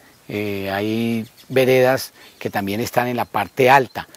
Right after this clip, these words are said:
donde también se consiguen, eh, ya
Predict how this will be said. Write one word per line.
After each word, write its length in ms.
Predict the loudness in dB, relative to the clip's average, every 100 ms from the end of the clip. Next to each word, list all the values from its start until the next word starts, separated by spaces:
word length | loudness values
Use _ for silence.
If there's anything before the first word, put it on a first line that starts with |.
| -20 -16
donde 460 | -8 -6 -4 -6 -4
también 380 | -6 -6 -8
se 180 | -6 -6
consiguen, 800 | -6 -8 -4 -2 -2 -2 -4 -8 -12 -20 -20 -8
eh, 680 | -2 -2 -2 -4 -8 -12 -16 -4
ya 480 | 0 2 2 0